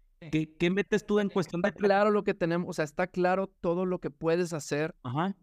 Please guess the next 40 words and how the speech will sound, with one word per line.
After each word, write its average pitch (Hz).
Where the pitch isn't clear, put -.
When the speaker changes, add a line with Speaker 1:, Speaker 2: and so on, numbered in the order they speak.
Speaker 2:
para 135
hacer 143
que 147
esa 147
mujer 143
con 135
ese 135
trastorno 143
hormonal 131
tan 139
drástico 143
que 139
trae, 143
drástico 160
me 160
refiero 147
porque, 123
porque 123
físicamente 147
lo 87
perciben, 147
no 135
nada 160
más 160
lo 160
sienten, 151
sino 127
lo, 123
lo 123
ven 160
y 151
la 131
gente 139
que, -
que -
la 120
rodea 127
la, 139
lo 123
ve. 147